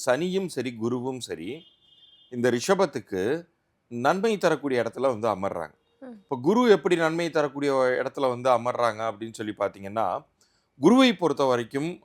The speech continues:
Speaker 1: அவர் எந்த வீட்டுல அமர்றாரோ அந்த வீட்டை விட பார்க்கக்கூடிய இடத்திற்கு பலம் அதிகம். அதுவும் மூன்றாம் வீடு முயற்சி ஸ்தானத்துல வந்து அமர்றார் குரு. முயற்சி ஸ்தானத்தில் வரக்கூடிய ஒரு சுப கிரகத்தினால்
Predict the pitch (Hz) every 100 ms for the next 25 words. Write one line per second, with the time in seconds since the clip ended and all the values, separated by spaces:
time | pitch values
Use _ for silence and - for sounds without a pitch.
0 | _ 123 127 120 147 202 175 180 180 147
1 | 131 143 120 110 127 117 123 127 156 165
2 | 143 120 127 - 135 185 202 175 - 139
3 | 120 123 175 - _ _ _ 113 127 120
4 | 107 131 104 113 120 95 90 92 - _
5 | _ _ _ 123 160 156 165 220 214 190
6 | 147 135 147 127 175 170 190 - 151 127
7 | 110 98 120 104 90 82 71 _ _ 90
8 | 92 90 - _ _ _ _ _ 135 208
9 | - 233 - 180 160 151 143 123 120 143
10 | 151 151 135 110 107 - 117 143 123 101
11 | 90 92 87 104 180